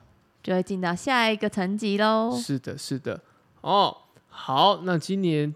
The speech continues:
Speaker 2: 今年其实也快结束了，所以其，其实我们就要开始来抽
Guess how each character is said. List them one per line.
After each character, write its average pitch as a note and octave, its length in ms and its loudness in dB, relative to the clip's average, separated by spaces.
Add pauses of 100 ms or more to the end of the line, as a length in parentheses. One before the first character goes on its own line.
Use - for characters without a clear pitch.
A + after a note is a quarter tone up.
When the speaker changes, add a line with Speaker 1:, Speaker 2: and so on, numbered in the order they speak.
(260)
Speaker 2:
今 G#3 220 -4
年 D3+ 200 2
其 C#3+ 140 -6
实 C#3+ 80 -4
也 C3+ 180 2
快 D#3 220 0
结 C3 240 -6
束 C3 240 -8
了， - 140 -10
所 D#3 120 -6
以 D#3 80 0
其， - 240 -14
其 - 160 -8
实 C#3+ 140 -10
我 C3 60 -4
们 C3 100 -10
就 C#3 160 -6
要 C#3 180 -4
开 C#3 200 -8
始 - 100 -12
来 - 220 -10
抽 B2+ 360 -8